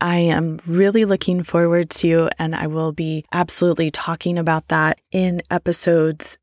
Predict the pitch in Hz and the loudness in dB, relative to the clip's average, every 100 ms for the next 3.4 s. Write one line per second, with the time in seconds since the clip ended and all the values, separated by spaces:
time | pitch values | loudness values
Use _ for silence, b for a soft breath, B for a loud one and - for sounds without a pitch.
0 | _ - - 190 - 185 175 165 160 160 | _ -6 -4 -2 -2 0 0 -2 -2 -2
1 | 160 160 160 170 170 - 151 143 - 151 | -4 -6 -2 -2 0 0 -2 -2 0 0
2 | - - - 143 151 - 170 - - 170 | 0 -4 -2 -2 -4 -4 -4 -6 -6 -2
3 | 160 147 160 | -2 -2 -4